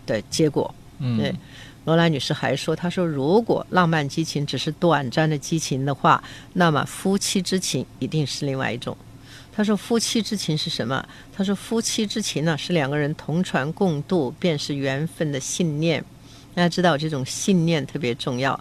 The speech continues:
Speaker 2: 嗯。
Speaker 1: 呃，你知道以前那些包办婚姻、组织分配的婚姻，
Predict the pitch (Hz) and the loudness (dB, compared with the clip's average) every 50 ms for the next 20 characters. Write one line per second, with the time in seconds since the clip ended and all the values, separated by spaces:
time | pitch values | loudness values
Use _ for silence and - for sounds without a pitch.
0 | - - 120 107 104 85 - - - - - - - 151 151 151 151 151 143 - | -4 -4 -4 -2 -4 -4 -8 -12 -16 -18 -18 -10 -6 -4 -2 0 0 0 0 2
1 | 196 208 196 180 143 127 - - 151 165 160 - 165 165 175 175 170 175 160 139 | 4 4 4 4 2 0 -2 -2 0 0 0 0 0 2 2 2 4 4 2 0
2 | 131 - 170 170 170 170 170 170 165 - - - - - - - - - - 131 | 0 0 2 4 4 4 4 2 0 -4 -10 -20 -20 -20 -20 -20 -10 -6 -6 -4
3 | - 151 151 - - 175 175 165 190 170 147 139 - - 160 156 156 160 | -2 -4 -4 0 0 0 2 2 2 2 0 0 -2 -2 0 0 0 0